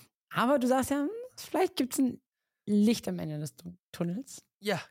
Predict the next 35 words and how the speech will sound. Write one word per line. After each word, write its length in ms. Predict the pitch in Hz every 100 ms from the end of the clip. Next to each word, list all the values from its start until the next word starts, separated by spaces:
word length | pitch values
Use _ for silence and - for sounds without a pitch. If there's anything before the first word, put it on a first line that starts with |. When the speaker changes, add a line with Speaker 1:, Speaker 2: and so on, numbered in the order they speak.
| _
Speaker 2:
gibt 260 | 135 127 120
es, 260 | 107 -
gibt 200 | 123 113
es. 160 | 107 -
Und 240 | 117 107 - - 143
ich 100 | 151
find's 200 | - 214
auch 100 | 202
gut, 320 | - 214 - - _
dass 220 | - 120 127
es, 160 | 117
äh, 320 | 117 117 113
jetzt 260 | 107 120 117
grad 200 | - 117
diese 160 | 117 113
Folgen 280 | 135 123
gibt, 220 | 117 135 113
weil 160 | 104
ich 180 | 110 -
hab 120 | 107 _
die 100 | -
gestern 280 | 120 120 120
geguckt 240 | 110 143
mit 80 | 165
meiner 200 | 151 151
Freundin 280 | - 139 135
und 60 | 113
wir 60 |
hatten 120 | 104
echt 200 | 127 202
Spaß 300 | - - 208
gehabt. 180 | - 196
Es 120 | 139 -
war 200 | 147 - - _ -
spannend 640 | - - 123 196 269 -